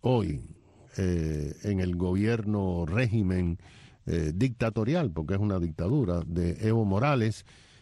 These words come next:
eh, las tropas del ejército de Bolivia, eh, siempre cuando rompen filas,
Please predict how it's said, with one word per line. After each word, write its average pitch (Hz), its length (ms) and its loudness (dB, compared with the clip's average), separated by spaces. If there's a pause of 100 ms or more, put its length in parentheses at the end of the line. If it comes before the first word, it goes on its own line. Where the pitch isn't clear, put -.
(200)
eh, 85 460 -2
las 104 300 0
tropas 147 760 -2 (380)
del 95 400 0
ejército 113 600 0
de 95 100 2
Bolivia, 90 560 0 (760)
eh, 80 240 -6
siempre 117 640 0
cuando 85 1080 0
rompen 117 460 0
filas, 107 560 -2